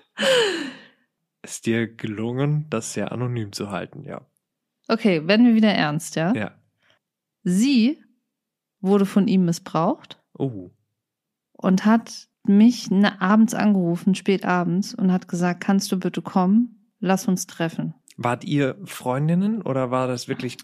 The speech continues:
Speaker 1: so eine komplett professionelle Distanz?
Speaker 2: Eigentlich waren wir sehr professionell in der Zusammenarbeit.
Speaker 1: Mhm.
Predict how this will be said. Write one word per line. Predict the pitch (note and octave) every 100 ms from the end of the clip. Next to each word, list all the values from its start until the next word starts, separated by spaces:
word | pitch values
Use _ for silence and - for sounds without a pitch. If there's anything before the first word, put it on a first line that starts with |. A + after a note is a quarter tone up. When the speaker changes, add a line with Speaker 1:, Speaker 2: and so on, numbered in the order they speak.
| _ -
Speaker 1:
so | B2+
eine | B2+
komplett | - C3 B2+ - F3+ D3 C3+ -
professionelle | C3 B2+ A#2+ B2+ A#2+ A2+ G#2+
Distanz? | G#2+ - - F#2+ - - _ _ _
Speaker 2:
Eigentlich | G#3 D4 D#4 A#3+ G#3 G#3 G#3
waren | F#3+ G3+ G3+
wir | F#3 F#3 E3+ -
sehr | F3+ G3 G#3+
professionell | - G3+ - F#3 F#3 F3+ F3+ A#3+ C4
in |
der | G3 F#3+
Zusammenarbeit. | - F3+ F#3 A3+ G#3+ A3 A3+ D4 D#4+ -
Speaker 1:
Mhm. | - F#2 C#3